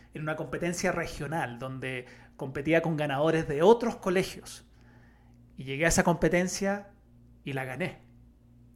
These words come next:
Y el premio que le daban ese año al ganador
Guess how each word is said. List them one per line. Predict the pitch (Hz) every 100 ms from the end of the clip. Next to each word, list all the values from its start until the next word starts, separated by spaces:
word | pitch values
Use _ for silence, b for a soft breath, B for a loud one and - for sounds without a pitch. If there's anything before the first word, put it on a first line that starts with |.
| B B B B B B - -
Y | 160
el | 147
premio | - 240 285 185 151 147
que | -
le | 147
daban | 151 175 175 175 170 165 139 - -
ese | - - 175
año | 185 185
al | 160
ganador | 147 147 139 170 147 -